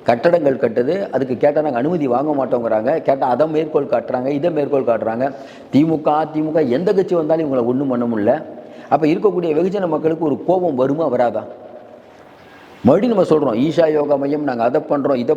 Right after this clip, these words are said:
பண்றோம்னு சொன்னாலும் சந்தேகம் அப்படின்னு வந்துருச்சு. இதுவரை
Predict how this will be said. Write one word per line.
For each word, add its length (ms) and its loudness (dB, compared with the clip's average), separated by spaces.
பண்றோம்னு 260 -2
சொன்னாலும் 500 -2
சந்தேகம் 800 2
அப்படின்னு 280 -4
வந்துருச்சு. 280 -4
இதுவரை 460 2